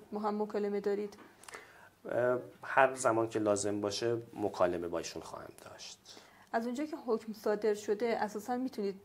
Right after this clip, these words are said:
Speaker 1: بعد از این هم تاثیرگذار باشید در روند دادگاه؟
Speaker 2: عرض می‌شود که همینطور که عرض کردم،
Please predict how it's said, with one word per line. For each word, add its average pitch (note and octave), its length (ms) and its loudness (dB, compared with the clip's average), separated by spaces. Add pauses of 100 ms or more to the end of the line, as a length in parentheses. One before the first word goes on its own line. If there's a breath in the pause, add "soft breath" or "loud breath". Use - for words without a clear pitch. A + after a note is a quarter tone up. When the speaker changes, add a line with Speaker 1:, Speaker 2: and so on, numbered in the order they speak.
Speaker 1:
بعد G3 200 4
از G3+ 120 0
این A3 100 -4
هم A3 120 -2
تاثیرگذار G#3 680 0
باشید G3+ 260 -4
در F#3 120 -2
روند G3+ 400 -4
دادگاه؟ G#3 440 -4 (920 loud breath)
Speaker 2:
عرض F3+ 240 2
می‌شود E3+ 420 0
که E3 100 -6
همینطور D#3+ 380 0
که D#3 120 -2
عرض A#2+ 240 2
کردم، C3 500 2